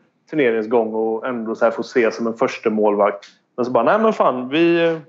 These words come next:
vi startar med Palle idag. Av någon anledning som de naturligtvis, det är ju, alltså, jättetaktiskt. Men jag är imponerad av, eh, jag är imponerad av valen som, eh, Christian och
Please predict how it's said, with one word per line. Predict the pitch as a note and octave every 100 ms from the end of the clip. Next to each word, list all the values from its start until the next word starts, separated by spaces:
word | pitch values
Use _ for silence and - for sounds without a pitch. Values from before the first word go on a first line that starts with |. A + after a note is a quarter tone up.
| _
vi | D#3
startar | D3 E3+ C#3
med | C#3 B2+
Palle | - A2
idag. | E3 C#3+ G2+ -
Av | C#3+ C3+
någon | D3 A#2+ B2
anledning | B2+ A2 A2 A2
som | A2+ A#2
de | A#2 G#2+ G#2+
naturligtvis, | A2 A2 A2 G2+ G2 G#2 G2 - _ _ _ _ _ _ _ _
det | - C3
är |
ju, | C#3+ C3
alltså, | B2+ B2
jättetaktiskt. | A#2+ A2+ - A2 A2 - D3+ D3+ - -
Men | C3 C3 B2+ A#2+ _ _ _
jag | - C3+ D3
är |
imponerad | C#3+ C#3+ D#3+ D3+ A#2 A#2+ D#3+
av, | D3+ C3 B2 A#2 A#2+
eh, | A#2 A2+ A2+ A2+ _
jag | - D#3
är |
imponerad | D3+ D#3+ D#3+ A#2+
av | A#2
valen | B2+ A#2 G#2 A2 E3+ C3
som, | - C3 A#2+ A#2
eh, | A#2 A#2 A2+ A2 _ _ -
Christian | A2+ - G#2+ G#2+
och | G#2+ G#2+